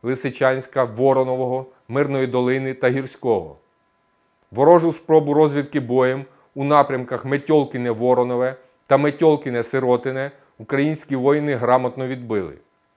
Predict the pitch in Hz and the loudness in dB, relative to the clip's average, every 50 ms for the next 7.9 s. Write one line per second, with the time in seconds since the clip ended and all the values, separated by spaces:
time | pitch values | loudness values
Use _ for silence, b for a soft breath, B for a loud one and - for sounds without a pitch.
0 | _ - 123 139 135 - 143 139 139 139 143 143 143 135 135 135 135 139 139 - | _ -4 -4 -2 -2 -2 -2 -2 -2 -4 -6 -6 -6 -8 -6 -6 -6 -6 -6 -6
1 | - 110 92 80 - - _ _ _ _ _ _ _ _ _ _ _ _ _ _ | -4 -4 -4 -4 -8 -12 _ _ _ _ _ _ _ _ _ _ _ _ _ _
2 | _ _ _ 120 123 123 - 143 - 156 156 160 156 143 170 151 139 139 156 151 | _ _ _ -10 -6 -6 -6 2 6 6 6 6 4 2 -2 0 0 0 0 0
3 | - 151 147 143 147 151 151 151 151 151 156 147 139 143 135 - 151 143 143 143 | 0 0 0 0 0 -2 -2 -2 -2 -2 -4 -2 -2 -4 -2 0 0 0 0 0
4 | 139 127 - 147 147 139 - 147 139 135 139 - - 127 110 101 95 85 80 - | -4 -4 -6 -6 -6 -6 -6 -8 -8 -8 -8 -6 -6 -6 -6 -6 -8 -12 -16 -16
5 | - 69 - _ _ _ _ _ _ _ _ - 101 127 139 127 127 151 165 160 | -18 -18 -18 _ _ _ _ _ _ _ _ -4 -2 -2 0 0 0 -2 -4 -4
6 | - 123 123 135 143 143 143 - 170 147 - 139 131 127 139 143 139 139 139 135 | -4 -2 2 2 2 2 2 -2 -6 -8 -6 -6 -4 0 2 0 2 0 -4 -6
7 | 131 - 127 117 117 139 139 139 139 135 127 127 135 131 123 95 78 | -6 -10 -10 -6 -4 -2 -2 -2 -2 -2 -2 -2 -2 -2 -4 -6 -8